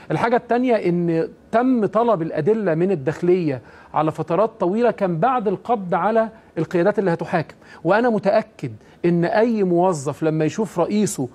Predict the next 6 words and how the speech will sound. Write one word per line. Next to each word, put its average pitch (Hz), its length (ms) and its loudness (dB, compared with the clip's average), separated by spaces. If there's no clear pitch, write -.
تم 202 240 2
إلقاء 170 380 -2
القبض 170 400 -2
عليه 208 580 2
وبيتحقق 165 640 -2
معاه، 190 340 0